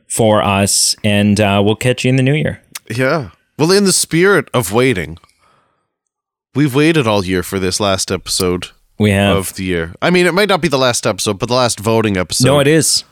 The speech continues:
Speaker 1: It is.
Speaker 2: And for sure the last Christmas episode of the
Speaker 1: Carl
Speaker 2: year.
Speaker 1: and I just wrapped up, uh, we just wrapped up the last news episode for the year.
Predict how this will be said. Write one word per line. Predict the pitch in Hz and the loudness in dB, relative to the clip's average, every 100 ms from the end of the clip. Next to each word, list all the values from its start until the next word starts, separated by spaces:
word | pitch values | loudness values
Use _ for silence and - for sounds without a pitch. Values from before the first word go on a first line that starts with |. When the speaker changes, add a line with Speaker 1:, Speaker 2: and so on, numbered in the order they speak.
| _ | _
Speaker 1:
It | 107 110 | 0 2
is. | 143 123 | 2 2
Speaker 2:
And | 131 | 0
for | - 139 | 0 -2
sure | - 160 | 0 0
the | 139 | 2
last | 123 117 117 - | 0 0 -2 -6
Christmas | - 147 - 104 98 - | -2 0 0 -2 -2 -2
episode | 85 - - 80 | -4 -6 -4 -4
of | 80 | -4
the | |
Speaker 1:
Carl | 113 123 143 | -2 2 2
Speaker 2:
year. | 147 | 2
Speaker 1:
and | 139 | 2
I | 135 | 2
just | 135 135 123 | 2 0 2
wrapped | 131 120 117 - | 2 2 0 2
up, | 120 120 - 120 | 2 2 0 0
uh, | 117 113 113 110 110 | 4 4 4 4 4
we | 107 | 2
just | 110 110 | 0 0
wrapped | 117 113 | 0 0
up | 117 - | -2 0
the | 110 | 0
last | 110 104 | 2 2
news | 104 110 117 110 - - | 2 4 4 2 -2 -4
episode | 101 - 104 90 | -6 -2 -2 -2
for | 92 | -2
the | |
year. | 90 87 | 0 0